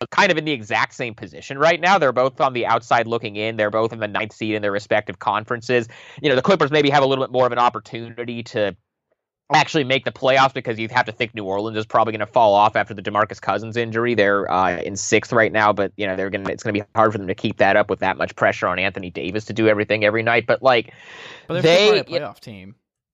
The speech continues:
Speaker 1: They might be, though, but, like, you know, I, I, I actually, like, in the short term, I actually like what, uh,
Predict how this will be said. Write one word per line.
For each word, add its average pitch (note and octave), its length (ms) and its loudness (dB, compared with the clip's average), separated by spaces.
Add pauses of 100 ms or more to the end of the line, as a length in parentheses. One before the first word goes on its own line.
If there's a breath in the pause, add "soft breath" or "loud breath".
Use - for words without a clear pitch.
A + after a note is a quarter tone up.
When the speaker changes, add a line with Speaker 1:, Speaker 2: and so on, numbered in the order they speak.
(300)
Speaker 1:
They D4 160 0
might C4+ 260 0
be, E3 140 2
though, C#3+ 200 4
but, E3+ 160 0
like, F#3 300 0
you B3 80 -4
know, D3+ 200 2
I, E3 200 0
I, D#3 220 2
I F3 160 2
actually, A#3+ 340 0
like, G3 240 0 (240)
in G#3 140 -2
the F#3 80 2
short G3+ 360 0
term, E3+ 400 0 (120)
I D#3+ 120 2
actually E3+ 420 0
like C#3+ 340 2
what, B2 380 0
uh, A#2 380 2